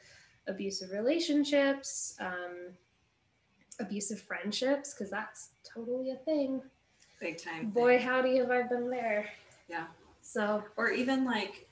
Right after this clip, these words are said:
Speaker 2: I mean, we have this thing called the internet,
Speaker 1: Mm-hmm.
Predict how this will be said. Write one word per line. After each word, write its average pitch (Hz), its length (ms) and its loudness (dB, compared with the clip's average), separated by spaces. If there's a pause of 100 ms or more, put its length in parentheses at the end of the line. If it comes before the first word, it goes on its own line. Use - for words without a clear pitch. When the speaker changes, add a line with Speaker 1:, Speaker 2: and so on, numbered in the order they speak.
(180)
Speaker 2:
I 202 80 -6
mean, 202 200 -4
we 202 140 -6
have 220 560 -2 (300)
this 185 240 -4
thing 202 200 -10
called 185 240 -10
the 170 120 -6
internet, 165 480 -4 (340)
Speaker 1:
Mm-hmm. 214 340 0